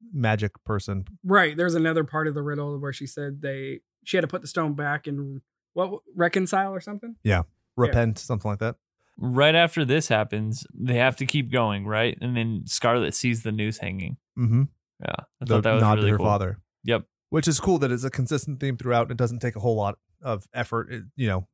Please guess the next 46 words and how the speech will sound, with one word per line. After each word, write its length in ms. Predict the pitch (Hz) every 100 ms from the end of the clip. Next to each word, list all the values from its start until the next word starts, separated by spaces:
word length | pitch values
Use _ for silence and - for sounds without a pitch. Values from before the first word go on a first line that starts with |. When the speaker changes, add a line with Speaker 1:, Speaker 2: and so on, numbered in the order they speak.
| _
Speaker 1:
this 240 | 147 147 143
is 100 | 123
way 180 | 120 117
better 280 | 113 107 107
executed 520 | - 120 - 107 98
than 140 | 101
the 40 | 101
noose 280 | 101 98
in 80 | 110
fourteen 360 | - 104 - 98
oh 100 | 92
eight. 140 | 92 90 _ _ _ _ _ -
But 100 | 98 _ 98
never 160 | 95
mind. 200 | 90 90 - _ -
Uh, 220 | 98 92
Speaker 3:
<laughs> 40 |
Speaker 1:
then 480 | 147 - - 143 180
we 80 | 185
get 200 | 156 -
to, 400 | 220 147 123 180 -
to 140 | 151
Brian's 380 | 131 147 151 120
slay 160 | 120 107
of 60 |
the 80 | 107
game 160 | 104 101
with 160 | 98
Benji. 420 | 104 127 101 90 87 _ _ _ 170
Speaker 2:
Yes. 340 | 175 139 -
Speaker 1:
So 140 | - 123
they're 140 | 120
going 300 | 110 139 135
down 280 | 127 127 117
yet 200 | 117 135
another 420 | 120 123 170 208 170
level 400 | 131 117 120 -
in 160 | 135 123
yet 160 | 117
another 420 | 107 110 151 202 202
tunnel, 500 | 135 123 110 113 -
which 160 | 123 110
is 80 |
very 240 | 113 113 160
Speaker 3:
Right. 80 | 147
Speaker 1:
similar. 480 | 143 117 107 104